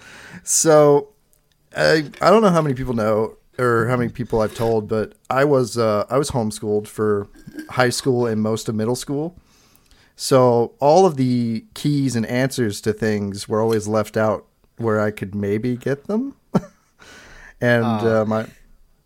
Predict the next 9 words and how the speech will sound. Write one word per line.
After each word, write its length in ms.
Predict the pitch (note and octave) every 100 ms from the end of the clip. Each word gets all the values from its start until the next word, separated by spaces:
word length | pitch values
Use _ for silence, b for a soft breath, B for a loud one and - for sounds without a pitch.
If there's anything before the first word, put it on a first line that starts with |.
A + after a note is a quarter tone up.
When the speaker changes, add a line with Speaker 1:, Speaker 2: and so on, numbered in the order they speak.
| _ _ _ -
Speaker 1:
and 220 | C3+ B2 B2
there 100 | B2+
was 100 | C#3+
always 180 | D#3+
a 40 | C#3
spelling 340 | - C#3+ B2+
test 320 | A2+ A2+ A2 A#2
every 200 | A2 A#2+
week. 420 | G#2+ G#2+ -